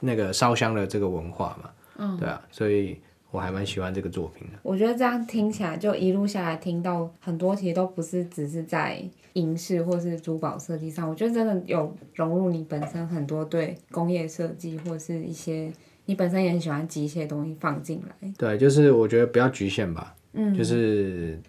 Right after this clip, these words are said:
Speaker 1: 我的前辈跟我讲，就是设计师就是要像一杯鸡尾酒一样。
Speaker 2: 嗯。
Speaker 1: 你要加东加西，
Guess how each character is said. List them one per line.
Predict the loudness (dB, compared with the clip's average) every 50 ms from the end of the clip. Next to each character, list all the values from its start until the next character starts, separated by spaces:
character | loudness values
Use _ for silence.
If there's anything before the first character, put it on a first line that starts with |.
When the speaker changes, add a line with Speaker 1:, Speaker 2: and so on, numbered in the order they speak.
| -8 -2
Speaker 1:
我 | 0 2 2 2
的 | 2
前 | 0 0 0 2 4
辈 | 4 6 6 6 4 2
跟 | 0 0 0 0
我 | 0 0
讲， | 0 -2 -4 -4 -4 -4
就 | -4
是 | -2 -2 -2
设 | -2 0 2 2 2
计 | 2 2 0
师 | 0 -2 -4 -4 -6 -6
就 | -6 -6
是 | -4 -4
要 | -4 -4
像 | -4 -6 -6 -6
一 | -6
杯 | -4 -4 -6 -6
鸡 | -6 -6 -6 -4
尾 | -4 -6 -6 -6
酒 | -8 -8 -8 -8
一 | -10 -12
样。 | -12 -12 -14 -14 -16 -20 -12 -6
Speaker 2:
嗯。 | -4 -2 -2 -2 -2 -4 -6 -8 -6
Speaker 1:
你 | -4 -2
要 | 0 2 2 2 2 0 0 2
加 | 4 4 4 4
东 | 4 4 2 2
加 | 2 2 2 2
西， | 0 -2 0 0 0 -2 -2 -4